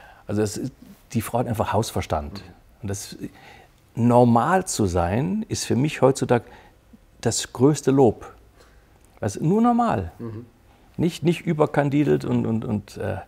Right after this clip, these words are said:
Speaker 1: einfach gesunder Menschenverstand, die, die Österreicher sagen Hausverstand.
Speaker 2: Mhm.
Speaker 1: Ja? Ein bisschen mitdenken vielleicht, ein bisschen kritisch sein, nicht alles glauben.
Speaker 2: Mhm. Ja, wo ist das hin, ne?
Speaker 1: Ja,
Speaker 2: Also
Speaker 1: wo ist das hin?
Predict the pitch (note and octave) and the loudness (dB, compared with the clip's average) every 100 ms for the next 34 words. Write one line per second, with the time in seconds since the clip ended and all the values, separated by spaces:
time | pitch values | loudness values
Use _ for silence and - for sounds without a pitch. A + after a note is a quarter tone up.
0 | - - - - _ - F3+ B3+ - - | -18 -20 -20 -20 _ -4 -2 -2 -4 0
1 | B2 F3+ C#3 D#3+ C#3+ C3+ C3 - C3 A2+ | 2 4 2 0 -4 -6 -4 -2 -2 -4
2 | - A2 B2 - A2 G2+ F#2+ A#2 C#3+ - | -4 -2 0 0 0 0 2 4 4 0
3 | B2+ C3 C#3 A2 A#2+ B2 C#3+ - - F2 | 2 2 2 -4 -10 -8 -8 -10 -20 -20
4 | - - - A2 - A#2+ F3+ - D#3+ D#3+ | -20 -14 -4 -2 2 4 4 4 2 2
5 | D#3 C#3+ C3+ C#3 C3+ - A#2+ G#2+ - E3 | -2 0 2 2 0 -4 -4 -2 -2 -2
6 | D#3 - C3+ C#3 C#3 C#3+ C3+ B2+ A#2 A#2 | -2 2 2 2 0 2 0 0 4 6
7 | C3 C#3 C#3+ G#2 F#2 E2+ F#2 - - _ | 6 0 -6 -12 -16 -18 -20 -20 -20 _
8 | B2+ - _ _ - - - - - G2+ | -20 -20 _ _ -20 -20 -20 -20 -12 -2
9 | G#2 F#2+ A#2+ - C3 F3 F#2 D2 F2+ D3+ | 0 2 0 2 0 2 0 -2 -6 -4
10 | F#3 G3 G3+ G3+ - A#2+ | -2 0 2 0 -2 -8